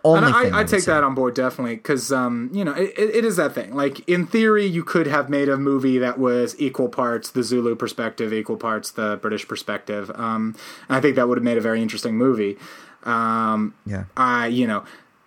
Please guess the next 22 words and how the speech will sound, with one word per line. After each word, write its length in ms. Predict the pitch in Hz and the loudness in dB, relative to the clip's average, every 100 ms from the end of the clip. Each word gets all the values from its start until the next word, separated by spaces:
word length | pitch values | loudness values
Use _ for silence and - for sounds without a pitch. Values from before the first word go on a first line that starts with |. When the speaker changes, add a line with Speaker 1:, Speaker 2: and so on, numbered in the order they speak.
| _ | _
Speaker 2:
I 120 | 143 | 0
just 140 | 143 - | 2 2
don't 160 | 147 | 2
think 160 | 143 123 | 2 -2
you 60 | |
could 140 | 131 135 | 0 2
have 40 | |
made 140 | 117 113 | 2 0
that 140 | 113 | -2
film 180 | 120 110 | -2 -2
in 60 | |
nineteen 260 | 104 107 107 | -4 -4 -6
sixty-four. 600 | 110 - - 110 98 98 - - - - _ | -8 -8 -6 -4 -4 -8 -18 -20 -20 -20 _
Um, 480 | 123 120 117 113 - - | -2 0 0 -2 -6 -2
Speaker 1:
Yeah, 220 | 113 104 | 4 4
no, 120 | 98 | 2
probably 240 | 120 110 | 2 2
not. 140 | 85 110 | 2 2
Speaker 2:
um, 600 | 156 165 160 151 139 - _ _ _ _ _ _ - | 4 4 2 0 -4 -8 _ _ _ _ _ _ -10
so 320 | - - 170 165 | -4 2 4 4
for 160 | 170 | 4
writing, 640 | 147 180 233 190 165 160 | 4 4 6 4 4 2